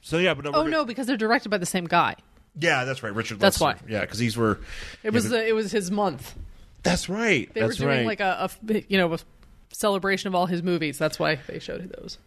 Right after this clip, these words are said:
Speaker 1: That's right. Yeah, and so, yeah, that's how we got some little to-dos with that. But
Speaker 2: Yeah.
Speaker 1: so that was neat.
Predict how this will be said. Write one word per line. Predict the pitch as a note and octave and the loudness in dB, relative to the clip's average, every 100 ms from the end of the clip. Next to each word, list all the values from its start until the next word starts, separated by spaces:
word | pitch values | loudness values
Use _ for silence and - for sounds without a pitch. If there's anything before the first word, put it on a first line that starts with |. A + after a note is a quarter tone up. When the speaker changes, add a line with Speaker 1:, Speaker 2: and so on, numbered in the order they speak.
| - | -2
Speaker 1:
That's | B2+ A2+ | 0 2
right. | G2+ F#2+ - | 2 0 0
Yeah, | A2+ G#2 G2 | 0 2 0
and | F#2+ G#2+ G#2 | 0 0 -2
so, | A2 G2+ | 0 2
yeah, | F#2+ G2 | 2 0
that's | G2 - | -2 0
how | G#2 G2 | 0 2
we | G2+ | 0
got | G2 F#2+ | 0 0
some | - F#2+ G2 | -2 -4 0
little | F#2+ G2 F#2+ - - - _ | 0 0 -4 -8 -14 -20 _
to-dos | - F#2+ F#2+ F#2+ F#2+ | -2 2 2 0 -4
with | - | -4
that. | G2 G2 - | -2 -2 -2
But | G3 | -2
Speaker 2:
Yeah. | F3+ D#3+ | -2 0
Speaker 1:
so | |
that | D3+ | 0
was | C3+ | 0
neat. | G2+ F#2+ | -2 -4